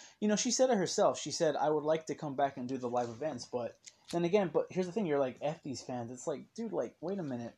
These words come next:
Are you serious? Like, do you really have, and then a lot of people are taking insult with it. I mentioned, you know, Christian, Booker T, you know, C M Punk basically laughed it off. You know, C M Punk, you know, you,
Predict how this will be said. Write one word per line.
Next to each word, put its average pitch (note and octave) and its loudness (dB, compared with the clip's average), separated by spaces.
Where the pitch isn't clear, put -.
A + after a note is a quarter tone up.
Are D3 -6
you C4 -4
serious? F4+ -2
Like, B2+ -4
do E3+ -8
you G3 -4
really G3+ 0
have, G3+ 2
and F3+ 2
then F3 2
a D3 2
lot E3+ 4
of G3+ -2
people G#3 0
are C#3+ 4
taking F3 -2
insult E3 0
with B2+ 0
it. B2+ 0
I B2+ 0
mentioned, C3+ -4
you C3 -2
know, B2 -2
Christian, D3+ -6
Booker B2 -6
T, F#3+ -2
you C#3+ -4
know, A#2+ -2
C A3 0
M G3+ 0
Punk F#3+ 0
basically D#3 -2
laughed C3+ 2
it A#2+ -2
off. C3+ 0
You C#3+ -8
know, B2 -2
C G#3+ -6
M G3+ -2
Punk, D#3+ -2
you C#3+ -8
know, C3 -6
you, C#3 -4